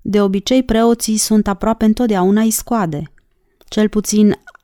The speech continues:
aceasta este constatarea pe care am făcut-o despre cei de la Roma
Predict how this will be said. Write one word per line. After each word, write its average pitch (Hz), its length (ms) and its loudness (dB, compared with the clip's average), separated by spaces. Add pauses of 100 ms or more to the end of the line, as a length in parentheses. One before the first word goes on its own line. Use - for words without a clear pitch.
aceasta 240 540 -2
este 196 300 -2
constatarea 185 640 -4
pe 185 120 -8
care 165 220 -6
am 170 80 -2
făcut-o 185 420 -8
despre 175 300 -6
cei 175 220 -4
de 175 100 -6
la 180 160 -2
Roma 165 480 -4